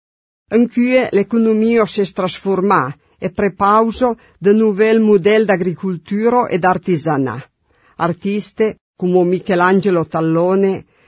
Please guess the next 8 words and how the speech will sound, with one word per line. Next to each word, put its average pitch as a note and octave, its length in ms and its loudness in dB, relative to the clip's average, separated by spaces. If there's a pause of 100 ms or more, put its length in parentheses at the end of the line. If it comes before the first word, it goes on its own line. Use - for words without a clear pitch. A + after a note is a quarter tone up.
(120)
creano G3 600 2
opere F#3+ 560 -2
che G#3 140 -6
soprano A3+ 480 0
i G3 100 -2
confini A3+ 500 0
nazionali G3+ 640 2
dell'arte. D3+ 760 -2